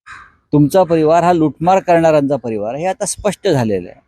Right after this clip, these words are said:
अशा गोंडस नावाखाली तुम्ही लोकांना जर फसव पाहत असाल, तर ह्या वेळेला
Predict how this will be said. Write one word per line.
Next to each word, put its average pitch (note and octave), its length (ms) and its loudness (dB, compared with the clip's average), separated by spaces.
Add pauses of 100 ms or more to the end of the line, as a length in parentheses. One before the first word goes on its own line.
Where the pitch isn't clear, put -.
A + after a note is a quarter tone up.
(800)
अशा G3 460 2 (260)
गोंडस D#3+ 420 0
नावाखाली D#3+ 540 -4
तुम्ही D#3 240 -10
लोकांना D3+ 400 -6
जर D3 160 -6 (140)
फसव D#3+ 240 -6
पाहत C3+ 300 -2
असाल, F#2 260 -10 (880)
तर D3+ 80 2
ह्या C3+ 280 2
वेळेला A#2+ 380 0